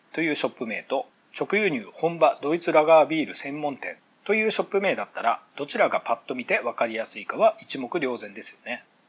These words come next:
ショップ名はイエスタデイじゃないといけないんだということであれば、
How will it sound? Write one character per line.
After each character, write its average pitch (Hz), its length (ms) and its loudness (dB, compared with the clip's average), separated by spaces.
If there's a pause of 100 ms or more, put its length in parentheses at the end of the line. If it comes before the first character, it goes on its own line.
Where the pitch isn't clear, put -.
(160)
シ - 140 2
ョ - 40 0
ッ - 20 -20
プ 269 160 -4
名 196 160 2
は 110 320 0
イ 131 100 -2
エ 208 60 2
ス - 100 2
タ 175 100 2
デ 104 140 -6
イ 92 60 -10
じ - 80 -8
ゃ 113 40 -8
な 117 120 -10
い 110 60 -12
と 98 100 -12
い 92 60 -12
け 160 120 -2
な 185 100 0
い 196 60 0
ん 135 40 -6
だ - 120 -4 (200)
と 160 80 -4
い - 40 0
う - 20 -10
こ 190 120 -2
と 208 100 -4
で 156 80 0
あ 120 80 2
れ 104 100 -8
ば、 117 320 2